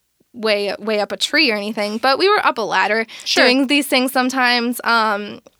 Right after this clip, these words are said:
Speaker 1: some of the times they were a little too far up that our ladder didn't reach, so we weren't able <laughs> to, to,
Speaker 2: Right.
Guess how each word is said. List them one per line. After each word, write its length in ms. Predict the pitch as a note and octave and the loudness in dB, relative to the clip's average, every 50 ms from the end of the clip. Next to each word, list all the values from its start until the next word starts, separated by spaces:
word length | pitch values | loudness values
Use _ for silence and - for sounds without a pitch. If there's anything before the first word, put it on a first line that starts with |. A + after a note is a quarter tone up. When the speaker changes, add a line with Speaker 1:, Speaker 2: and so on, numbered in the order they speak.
| - - - | -20 -20 -16
Speaker 1:
some 300 | A#3 - - C#4 C#4+ C#4 | -6 0 0 2 2 2
of 40 | C#4 B3+ | 0 -2
the 40 | |
times 380 | B3+ - C4 B3+ B3 B3 B3 A#3+ | -4 -2 0 2 2 2 0 0
they 80 | A#3 A3+ | 0 0
were 80 | G#3+ | 0
a 40 | G3 | 0
little 140 | G#3 G#3 A3 | 0 -2 -2
too 220 | - - B3 A#3 | -4 -6 -8 -8
far 220 | A3+ - B3 B3 B3 | -4 -2 -2 0 0
up 160 | B3+ B3 - | -2 -2 -2
that 100 | A#3 A3+ | -4 -4
our 80 | G#3 A3 | -2 -2
ladder 220 | G#3+ G#3+ G#3+ A3 | -2 -2 -2 -2
didn't 180 | A3 A3 G#3+ - | -4 -6 -10 -10
reach, 240 | G3+ G3 G3+ - - | -8 -8 -6 -8 -8
so 140 | - B3+ | -6 -6
we 80 | A3 A3+ | -6 -8
weren't 180 | - - G#3+ - - | -8 -12 -14 -14 -12
able 260 | - G#3 A#3+ D4+ F#4 | -12 -8 -6 -4 -2
<laughs> 0 | |
to, 400 | - - - - A#4+ A#4+ A#4 B4 B4 | -2 0 2 4 4 6 4 4 2
to, 100 | - A#3 - | 2 2 4
Speaker 2:
Right. 200 | A4+ G#4 G#4 | 4 4 4